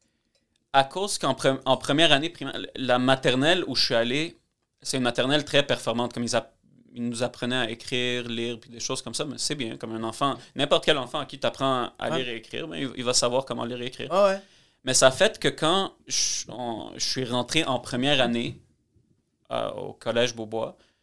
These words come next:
Speaker 1: je savais déjà lire et écrire, puis c'est les choses qu'ils a-, qu'ils enseignent habituellement en première année. Donc, ce qui est arrivé, c'est que à Beaubois, ils ont dit à mes parents, « Mais v-, votre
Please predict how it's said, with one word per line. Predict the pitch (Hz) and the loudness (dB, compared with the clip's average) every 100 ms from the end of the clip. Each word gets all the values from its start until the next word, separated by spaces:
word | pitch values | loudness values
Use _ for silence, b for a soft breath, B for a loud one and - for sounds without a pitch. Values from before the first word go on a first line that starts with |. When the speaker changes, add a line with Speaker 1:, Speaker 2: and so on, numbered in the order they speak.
| _ | _
Speaker 1:
je | - | 2
savais | - 175 | 4 4
déjà | 180 196 196 | 2 2 2
lire | 143 156 | 2 0
et | 117 117 | -2 -4
écrire, | - 143 | -2 0
puis | - | 0
c'est | 139 | 2
les | 117 | 2
choses | - - | 0 0
qu'ils | 131 120 | 2 4
a-, | 120 - | 2 -2
qu'ils | 113 110 | -10 -4
enseignent | 117 - 151 | 0 2 2
habituellement | 120 110 - 117 135 | 0 -2 -2 0 0
en | |
première | 131 123 127 117 | 0 0 0 2
année. | 113 117 113 _ | 0 -4 -8 _
Donc, | 120 113 | -6 -2
ce | - | -2
qui | |
est | 135 | 0
arrivé, | 123 120 180 | 0 2 2
c'est | - 127 | 4 2
que | - 135 147 151 b b b b _ - | 2 2 2 -2 b b b b _ 2
à | 143 | 2
Beaubois, | 147 151 170 | 2 0 0
ils | |
ont | 131 | 0
dit | 139 | 2
à | |
mes | 139 | 2
parents, « | 127 120 160 | 4 4 4
Mais | 135 | 2
v-, | 117 - _ _ _ 113 110 _ _ | -2 -8 _ _ _ _ _ _ _
votre | 113 - | -12 -12